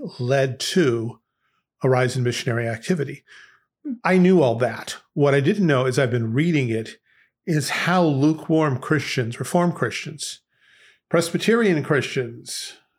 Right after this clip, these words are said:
Speaker 1: Calvinistic Christians, Christians in general, were to missions and evangelism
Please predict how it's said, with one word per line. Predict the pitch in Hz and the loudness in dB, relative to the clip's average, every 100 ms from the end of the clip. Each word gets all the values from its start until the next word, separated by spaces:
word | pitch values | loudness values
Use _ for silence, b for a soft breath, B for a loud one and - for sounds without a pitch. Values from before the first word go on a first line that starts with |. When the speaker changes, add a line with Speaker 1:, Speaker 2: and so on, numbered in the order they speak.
| _ - | _ -2
Speaker 1:
Calvinistic | 160 180 220 226 226 | 2 2 2 0 -2
Christians, | 156 120 - 123 135 - - _ _ - | -2 -4 -6 -12 -12 -14 -14 _ _ -2
Christians | 196 190 226 220 | -2 2 0 2
in | 226 | 0
general, | 151 190 294 113 - _ b b b b b _ - | 2 2 2 -2 -4 _ b b b b b _ -2
were | 127 151 165 | 2 4 2
to | - 156 | 0 0
missions | 147 190 165 131 127 | 2 2 0 0 0
and | 120 | 0
evangelism | 127 156 185 127 110 107 - - | 0 0 0 -2 -4 -8 -10 -12